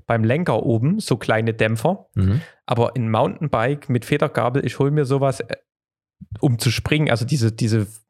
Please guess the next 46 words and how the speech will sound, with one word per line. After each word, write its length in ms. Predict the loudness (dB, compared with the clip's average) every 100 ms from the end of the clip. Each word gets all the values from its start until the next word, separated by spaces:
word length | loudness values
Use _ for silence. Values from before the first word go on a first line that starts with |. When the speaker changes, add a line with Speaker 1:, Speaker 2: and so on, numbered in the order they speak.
| -12
Speaker 1:
vollgefederten 800 | -10 0 0 0 -2 -2 0 0
Mountainbikes, 800 | 0 -2 -2 0 0 -4 -12 -14 -2
die 120 | 2
holst 280 | 2 2 -2
du 60 |
ja, 180 | 2 2
um 320 | 0 -2 0
dort 320 | 0 0 -4 -6
wie 420 | -4 0 2 4
mit 260 | 4 4
dem, 360 | 2 2 2 -2 _ _ _ _ _ _ _ -2
hier 120 | 0
mit 140 | 2
der 140 | 0 0
Motocross-Maschine, 1200 | 0 2 0 0 -2 0 -2 0 -2 0 0 -2 _
wie 180 | 0 2
sie 140 | 2
dort 240 | 0 0 -2
die 60 |
Stunts 380 | -2 0 0 0
immer 220 | 0 0
machen, 340 | 0 0 0 -2
gefühlt 360 | 0 0 0
hier, 260 | 2 0 0
wo 340 | 0 2 0 -2 -4
<laughs> 180 | -12 -6
auf 180 | -4 -2
Eurosport 600 | 0 2 0 -2 -4 -4
früher, 340 | -4 0 2
wo 100 | 0
auch 140 | -2 -2
die 80 | 0
Monster 340 | 0 0 -4
Trucks 340 | -2 -2 0
waren, 180 | -2 0
haben 180 | 0 0
die 80 | 0
immer, 240 | 2 0
sind 140 | 0 0
die 60 |
mit 140 | 0 2
diesen 200 | 0 0
Cross-Maschinen 600 | 0 0 0 0 0 0
dort 120 | 0
immer 160 | 0 0
rumgeflogen. 680 | 2 0 2 2 2 0